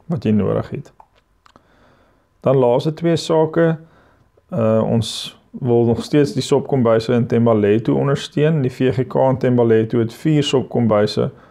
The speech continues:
waar hulle sop en kos voorsien aan behoeftiges in die gemeenskap en in Mandela Village Plakkerskamp.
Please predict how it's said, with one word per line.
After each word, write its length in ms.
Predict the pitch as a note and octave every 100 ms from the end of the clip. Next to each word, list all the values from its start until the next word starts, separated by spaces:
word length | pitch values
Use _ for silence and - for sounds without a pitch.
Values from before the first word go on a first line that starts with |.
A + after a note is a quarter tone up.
| _ _ -
waar 140 | A2+
hulle 160 | A2 A2+
sop 320 | - B2+ B2
en 120 | A#2+
kos 260 | - A#2+ -
voorsien 480 | - D3 D#3 F3+ F#3 _ _ _ _
aan 140 | - A#2+
behoeftiges 600 | A2+ G2+ - B2+ - A2+
in 60 | A#2
die 100 | A#2
gemeenskap 680 | A2+ G#2+ A2+ A2+ - D#3+
en 180 | - C3
in 160 | A#2+ A2+
Mandela 500 | A2 A2 G#2+ A2+ A2+
Village 320 | G#2 G#2 -
Plakkerskamp. 760 | - A2+ - A#2 - - -